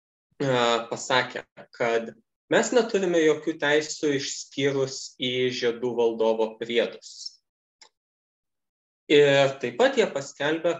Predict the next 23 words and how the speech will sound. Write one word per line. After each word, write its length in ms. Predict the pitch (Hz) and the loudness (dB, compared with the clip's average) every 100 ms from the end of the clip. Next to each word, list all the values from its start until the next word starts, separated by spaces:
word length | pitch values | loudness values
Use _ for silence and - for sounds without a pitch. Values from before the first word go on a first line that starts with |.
| - | -8
kad 680 | - 135 139 139 135 135 143 135 131 131 - 131 | -2 2 2 0 -2 -2 2 6 4 2 -8 -10
visa 540 | 135 131 - - 151 151 - | -6 -6 -8 -6 -2 -2 -2
Antrojo 580 | 135 139 139 131 120 113 | -4 -4 -4 -4 -2 -2
Amžiaus 480 | 117 120 110 - - | -2 -4 -6 -10 -12
istorija, 760 | - - - 147 220 254 214 | -20 -20 -6 -4 -2 -2 -4
kuri 460 | - - 135 135 147 131 - _ _ | -4 -4 -2 2 2 0 -4 _ _
pagal 420 | 113 110 110 104 | -4 0 -2 -2
tai, 140 | 113 | -4
ką 180 | 110 104 | -6 -8
Tolkienas 560 | - 107 110 104 110 - | -6 -6 -6 -8 -10 -10
rašė, 480 | 110 104 104 - 101 - - - _ | -6 -4 -6 -8 -10 -12 -20 -20 _
tęsiasi 840 | - 117 120 - 113 - - - 110 110 107 | -2 0 -2 -4 -6 -6 -6 0 2 2 -2
tris 380 | - 113 117 - | -6 -4 -4 -6
tūkstančius 1000 | - 117 - - 107 - 104 104 - - | -10 -12 -10 -8 -8 -8 -10 -10 -12 -12
keturis 440 | 110 110 120 120 | -6 -6 -6 -10
šimtus 460 | 113 - 113 - - | -8 -6 -8 -10 -12
metų 340 | 104 110 - | -8 -8 -8
maždaug, 480 | 220 226 - 285 285 - _ _ - - _ | -10 -10 -8 -8 -8 -14 _ _ -20 -20 _
a, 340 | - 143 143 143 | -6 0 2 2
bus 320 | 135 185 220 | 0 -2 -2
sutraukta 920 | - 208 160 156 139 - - 156 156 - | -2 -2 0 0 0 -2 0 2 2 -2
į 220 | - 143 143 143 143 143 139 135 - _ _ 139 - _ | -8 -4 0 2 4 4 6 4 2 _ _ -20 -20 _
vieno 640 | 127 127 139 139 131 127 | -10 -4 -2 -2 -2 0